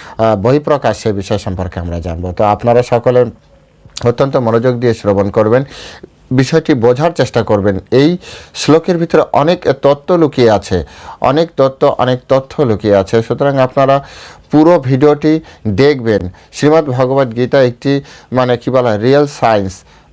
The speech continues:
হ্যাঁ, সত্যিকারের বিজ্ঞান। এবং আমি তো প্রায় বলি যে এটি ম্যাথমেটিক্সের মতো, প্রত্যেকটা সূত্র যেমন না জানলে, প্রত্যেকটা লাইন যেমন না বুঝলে যেমন আপনি অঙ্ক মেলাতে পারবেন না, ঠিক তেমনি প্রত্যেকটা শ্লোক যদি আপনি সুন্দরভাবে বোঝার চেষ্টা না করেন, আপনি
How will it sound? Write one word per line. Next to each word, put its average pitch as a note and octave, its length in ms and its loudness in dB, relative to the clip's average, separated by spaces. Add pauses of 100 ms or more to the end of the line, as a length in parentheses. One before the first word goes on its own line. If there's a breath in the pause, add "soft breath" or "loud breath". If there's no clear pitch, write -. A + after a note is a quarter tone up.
হ্যাঁ, C#3 180 2 (100)
সত্যিকারের C3 520 0
বিজ্ঞান। A2+ 380 2 (440 loud breath)
এবং B2+ 220 4 (320)
আমি B2+ 180 2
তো C#3+ 60 4 (160)
প্রায় A#2 300 2
বলি B2+ 220 0
যে A#2 100 0
এটি C3+ 120 -4 (100)
ম্যাথমেটিক্সের C#3 680 -2
মতো, G#2+ 140 -2 (120)
প্রত্যেকটা D3+ 420 0 (640 loud breath)
সূত্র E3 300 0 (220)
যেমন C3+ 320 2 (480 loud breath)
না C3 80 2 (120)
জানলে, C3 320 0
প্রত্যেকটা C#3 380 -2 (120)
লাইন C#3 260 0
যেমন C3 180 0 (100)
না A2+ 60 2 (100)
বুঝলে B2+ 300 -2
যেমন A#2 220 0
আপনি A2+ 180 -6
অঙ্ক A#2 120 -6 (100)
মেলাতে C#3 280 0
পারবেন A#2+ 280 0
না, A#2 120 0
ঠিক B2+ 200 -4
তেমনি C3+ 260 2 (160)
প্রত্যেকটা C#3+ 380 0 (100)
শ্লোক B2+ 260 2
যদি B2 180 2
আপনি B2 120 -4 (100)
সুন্দরভাবে B2+ 420 2 (120)
বোঝার B2 340 2
চেষ্টা D3 200 -2 (100)
না C3+ 40 2 (100)
করেন, A2+ 260 0
আপনি B2+ 160 -6